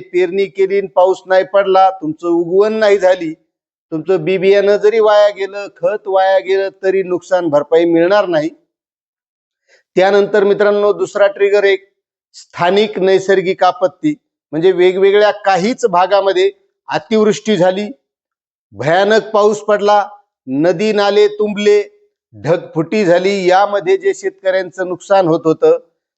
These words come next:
त्या भागापुरतं, त्या भागातली पाहणी केल्या जायची, शेतकऱ्यांना मदत व्हायची पीक विम्याच्या कंपनीच्या माध्यमातून, मात्र तीही मदत आता यापुढे मिळणार नाही.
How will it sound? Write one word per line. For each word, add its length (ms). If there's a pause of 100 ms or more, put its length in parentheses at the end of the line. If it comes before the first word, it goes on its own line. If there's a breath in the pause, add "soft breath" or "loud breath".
(200)
त्या 180
भागापुरतं, 840 (520)
त्या 240
भागातली 560
पाहणी 380
केल्या 280
जायची, 360
शेतकऱ्यांना 600
मदत 380
व्हायची 340
पीक 280
विम्याच्या 380
कंपनीच्या 560
माध्यमातून, 600 (500)
मात्र 440
तीही 400
मदत 360
आता 280
यापुढे 540
मिळणार 400
नाही. 220